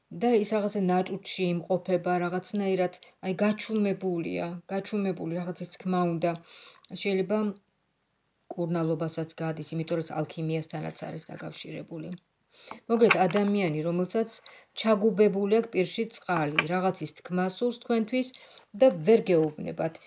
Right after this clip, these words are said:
იმიტომ რომ არ გეწყინოთ. თან იცით, ძალიან უყვარხართ ამ ადამიანს. ძალიან. საკმაოდ ჯიუტი ხართ.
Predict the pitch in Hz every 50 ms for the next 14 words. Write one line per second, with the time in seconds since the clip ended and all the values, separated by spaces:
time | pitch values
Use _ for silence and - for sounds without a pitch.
0 | - _ _ - 185 185 190 190 190 196 196 196 214 240 220 - - - 185 175
1 | 160 - 151 147 147 - - 165 160 165 160 156 - - - _ _ _ _ _
2 | _ _ _ _ _ _ _ _ - _ _ _ _ _ _ _ _ _ _ _
3 | _ _ _ _ _ _ _ _ _ _ _ _ _ _ _ - - - - -
4 | _ - 240 220 208 208 208 - 226 226 - - 208 196 185 185 180 165 165 160
5 | - 175 165 160 - 170 170 - - - - _ _ _ _ _ - 175 170 165
6 | 170 165 170 165 165 165 165 170 175 180 - - - - - - _ _ _ _
7 | _ _ _ _ _ _ _ _ _ _ _ _ - - 202 185 170 160 160 165
8 | 165 180 175 _ _ _ _ _ _ _ _ - - - - - - - - 254
9 | 254 254 254 254 254 254 254 - - - - - - - - - - - _ _
10 | - - 208 190 180 165 165 160 - - 160 165 -